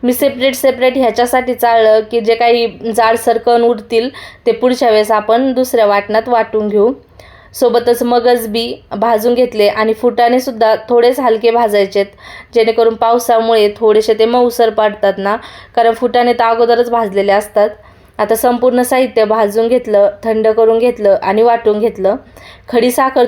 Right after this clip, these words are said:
थोडीशी खलबत्त्यात कुटून आपल्याला फुटाण्याबरोबरच वाटून घ्यायची आहे. आता खडी साखरेचं प्रमाण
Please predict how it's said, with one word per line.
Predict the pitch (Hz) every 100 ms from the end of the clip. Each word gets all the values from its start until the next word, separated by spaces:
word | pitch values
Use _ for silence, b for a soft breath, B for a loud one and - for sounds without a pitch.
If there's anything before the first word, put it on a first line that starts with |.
| 247
थोडीशी | 247 262 285 277
खलबत्त्यात | 240 214 214 226 226 247
कुटून | 233 233
आपल्याला | 214 214 220 233 247
फुटाण्याबरोबरच | 233 226 220 226 220 214 240 262
वाटून | 262 240 220 214
घ्यायची | 214 202 202 196
आहे. | 220 - _ - B B B -
आता | 214 240
खडी | 247 247 254
साखरेचं | 269 277 262 233
प्रमाण | 220 233 240